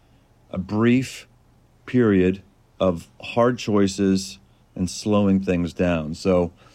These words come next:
as a leader, that's, that's the, the one reason. The second reason is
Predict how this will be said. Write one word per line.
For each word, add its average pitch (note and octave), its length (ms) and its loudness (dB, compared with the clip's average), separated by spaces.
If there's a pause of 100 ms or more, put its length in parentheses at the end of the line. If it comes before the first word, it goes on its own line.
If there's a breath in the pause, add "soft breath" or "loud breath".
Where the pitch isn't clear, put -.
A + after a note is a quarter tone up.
(600 soft breath)
as A#2 140 0
a A2 60 0
leader, A2+ 180 4
that's, - 280 0
that's - 440 -2
the, G#2 100 -2
the F#2+ 240 -6
one G2+ 220 4
reason. G2 220 2
The A2+ 60 -2
second A3 340 0
reason A2+ 320 4
is A2 360 2